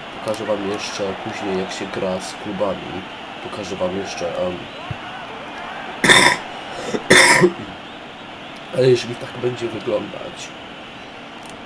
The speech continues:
em, P S trzynastka, to ja chyba, to ja mogę to nawet nagrywać, że zrobię sobie taki klub do któregoś momentu. O, widzicie, czyli tutaj mamy tą samą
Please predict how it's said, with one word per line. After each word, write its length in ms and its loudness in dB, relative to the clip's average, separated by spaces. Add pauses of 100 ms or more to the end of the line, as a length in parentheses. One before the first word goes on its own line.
(120)
em, 360 -4 (1600)
P 180 -2
S 180 -2
trzynastka, 640 -4 (420)
to 80 -6
ja 120 2
chyba, 180 -4 (420)
to 60 -2
ja 80 4
mogę 260 -2
to 120 -8
nawet 300 -4
nagrywać, 520 -4
że 120 -8
zrobię 260 -4
sobie 200 -6
taki 220 -14 (160)
klub 320 -2 (760)
do 60 -4
któregoś 520 -4
momentu. 480 -2
O, 40 2
widzicie, 360 -4
czyli 220 -8
tutaj 160 -6
mamy 220 -4
tą 160 -10
samą 200 -6